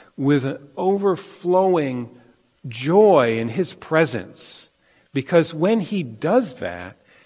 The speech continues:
he is magnified and he is glorified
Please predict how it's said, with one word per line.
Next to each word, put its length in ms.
he 580
is 140
magnified 760
and 120
he 320
is 160
glorified 960